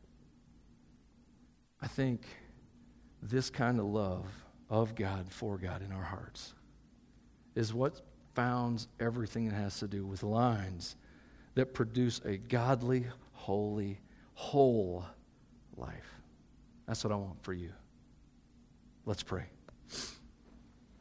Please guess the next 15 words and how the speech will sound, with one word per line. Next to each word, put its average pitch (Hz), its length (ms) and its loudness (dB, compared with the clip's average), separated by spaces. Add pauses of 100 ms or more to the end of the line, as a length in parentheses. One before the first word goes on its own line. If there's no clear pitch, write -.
(520)
Father, 139 400 8 (1500)
we 120 80 4
love 135 280 12
you 160 200 10 (720)
and 117 160 6
we 107 80 6
need 120 300 10
you. 90 160 -2 (1300)
Our 120 100 8
desperation 127 800 8
for 120 120 0
you 113 100 6
knows 113 340 4
no 110 140 2
bounds. 117 480 0